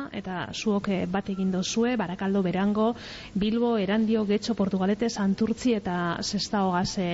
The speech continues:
batera, hemen, e, Leioan, zortzi aparkatze eta karga eremu, e, jarri dira. Ez dakit, herrian, e, bizikleta erabilia handia,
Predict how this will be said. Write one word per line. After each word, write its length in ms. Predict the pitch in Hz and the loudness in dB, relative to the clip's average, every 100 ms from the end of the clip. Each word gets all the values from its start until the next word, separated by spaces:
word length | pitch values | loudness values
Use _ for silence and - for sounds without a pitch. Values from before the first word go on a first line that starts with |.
| 175 | -2
batera, 580 | 190 196 196 196 254 294 | 0 -2 0 0 0 -2
hemen, 380 | 202 208 277 285 | -2 0 0 -2
e, 160 | 208 190 | -4 -2
Leioan, 600 | 180 185 214 262 - 196 | 0 2 2 2 0 -4
zortzi 640 | - 214 - 220 208 196 202 | -2 -2 0 2 4 2 0
aparkatze 640 | 196 202 202 202 202 226 | -2 0 -2 -4 -2 -2
eta 120 | 208 190 | -2 -2
karga 360 | 214 202 185 | 0 0 2
eremu, 400 | 180 196 196 185 190 - - - - | 2 4 4 2 -2 -10 -16 -16 -4
e, 360 | 208 185 185 - | -2 0 -2 -4
jarri 720 | - 208 196 208 202 202 196 | -6 -2 0 2 2 2 2
dira. 320 | 190 214 254 285 - - | 2 2 2 -2 -12 -6
Ez 80 | 214 | -2
dakit, 260 | 277 247 - 202 | 0 -2 -4 -12
herrian, 720 | - 208 202 226 220 208 226 - | -4 0 2 2 2 2 0 -4
e, 560 | - 196 190 190 196 196 | -4 0 2 4 2 2
bizikleta 640 | 208 - 226 226 214 214 208 | 0 0 0 2 2 2 2
erabilia 460 | 208 214 214 202 | 2 4 4 2
handia, 460 | 208 208 214 220 | 0 2 4 2